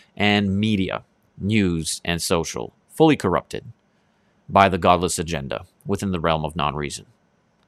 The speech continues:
This is why we are in a fallen nation. We've, we got bored, and we took things for granted, and we fell asleep, and the enemy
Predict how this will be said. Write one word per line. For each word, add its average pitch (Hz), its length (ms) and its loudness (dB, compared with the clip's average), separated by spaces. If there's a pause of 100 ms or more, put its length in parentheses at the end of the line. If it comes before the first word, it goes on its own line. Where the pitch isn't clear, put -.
(320)
This 107 180 2
is 95 140 -2
why 87 240 6
we 78 140 0
are 69 140 2
in 69 80 -6
a - 40 -12
fallen 53 360 -6
nation. - 340 -14 (1040)
We've, 104 680 2 (2750)
we 120 180 4
got 104 260 6
bored, 82 440 2 (540)
and 98 100 -2
we 92 80 0
took 98 200 -2
things 92 220 -2
for 87 120 -6
granted, 76 440 -6 (1200)
and 92 680 -2
we 95 220 -2
fell 92 220 2
asleep, - 420 -4 (800)
and 92 180 -2
the 90 100 2
enemy 87 720 -2